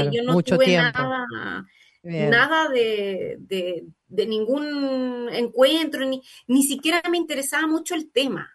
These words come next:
Speaker 2: la verdad. O sea,
Speaker 1: Claro.
Speaker 2: no, yo no, siempre
Speaker 1: Bueno,
Speaker 2: dije,
Speaker 1: ¿te
Speaker 2: no
Speaker 1: gustó
Speaker 2: leo
Speaker 1: la película o no?
Speaker 2: Me encantó, pero me
Speaker 1: Ah.
Speaker 2: encantó no como película, me encantó que gatillara estos recuerdos y que yo dijera, "Pero será,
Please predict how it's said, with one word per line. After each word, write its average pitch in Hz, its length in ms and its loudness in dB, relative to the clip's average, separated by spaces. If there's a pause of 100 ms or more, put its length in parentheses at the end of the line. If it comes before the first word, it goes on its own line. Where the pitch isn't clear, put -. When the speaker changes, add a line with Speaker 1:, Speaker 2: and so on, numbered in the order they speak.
Speaker 2:
la 170 180 0
verdad. 160 300 -8 (200)
O 196 80 -2
sea, 185 140 6
Speaker 1:
Claro. 233 100 2
Speaker 2:
no, 247 320 -2
yo 226 220 2
no, 247 220 0 (100)
siempre 302 420 -4
Speaker 1:
Bueno, 196 160 6
Speaker 2:
dije, 156 80 -2
Speaker 1:
¿te 214 60 6
Speaker 2:
no 208 60 8
Speaker 1:
gustó 214 180 6
Speaker 2:
leo 392 80 6
Speaker 1:
la 302 100 2
película 226 600 2
o 180 60 0
no? 160 320 -2 (400)
Speaker 2:
Me 247 140 4
encantó, 240 600 4
pero 226 140 6
me 254 100 4
Speaker 1:
Ah. 269 40 4
Speaker 2:
encantó 277 640 0 (280)
no 311 260 2
como 415 240 2
película, 254 640 2
me 214 100 -2
encantó 240 720 0
que 294 420 -4
gatillara 247 580 -2
estos 320 260 -12
recuerdos 285 760 2
y 262 160 -8
que 240 220 -2
yo 269 420 2
dijera, 277 600 -6
"Pero 226 280 -4
será, 214 500 -2